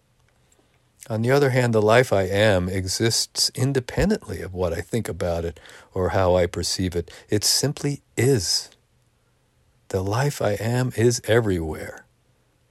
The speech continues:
The life I am is one with the life you are and with the life everyone is. And my access point to that pure life is my heart.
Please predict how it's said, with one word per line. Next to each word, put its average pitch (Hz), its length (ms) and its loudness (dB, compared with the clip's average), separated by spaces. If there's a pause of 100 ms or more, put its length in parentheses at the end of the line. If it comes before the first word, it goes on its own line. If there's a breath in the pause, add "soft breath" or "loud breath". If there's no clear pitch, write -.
(500)
The 107 60 -10
life 143 220 0
I 147 40 2
am 160 160 2
is 127 100 0
one 151 260 0
with 151 120 0
the 139 100 0
life 147 240 2
you 170 220 0
are 95 240 2 (300 loud breath)
and 127 160 -2
with 143 140 0
the 139 100 -2
life 151 320 -2
everyone 147 560 0
is. - 440 -10 (1400)
And 107 140 0
my 104 140 2
access 123 640 2
point 85 340 -10
to - 100 -6
that 107 260 -4
pure 90 640 -4 (160)
life 90 440 -6 (320 loud breath)
is 113 180 -2
my 147 140 -2
heart. 175 560 -8